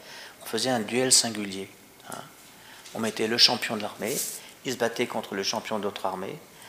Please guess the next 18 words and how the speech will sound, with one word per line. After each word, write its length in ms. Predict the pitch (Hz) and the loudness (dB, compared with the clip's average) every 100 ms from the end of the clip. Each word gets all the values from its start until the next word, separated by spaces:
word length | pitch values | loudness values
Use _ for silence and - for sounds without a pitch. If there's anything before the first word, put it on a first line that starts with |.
| - - | -16 -6
et 60 | |
celui 220 | 110 127 113 | -2 0 -2
qui 140 | 101 | -2
gagne, 280 | 107 117 143 | 2 2 2
c'est 160 | - | -2
l'armée 260 | 120 104 98 | 2 0 0
qui 120 | - | -4
a 60 | 95 | -4
gagné. 420 | 90 87 80 - - - - - - - - - | -6 -8 -12 -14 -18 -20 -20 -18 -18 -20 -14 -4
Et 40 | |
alors 160 | 101 104 | 0 2
les 160 | 101 | 4
autres, 320 | 135 160 - - | 6 4 2 0
ils 60 | |
ne 40 | - | 0
sont 140 | - | -2
pas 140 | - | 0
détruits, 520 | 98 95 - 147 170 | 0 0 -2 0 -2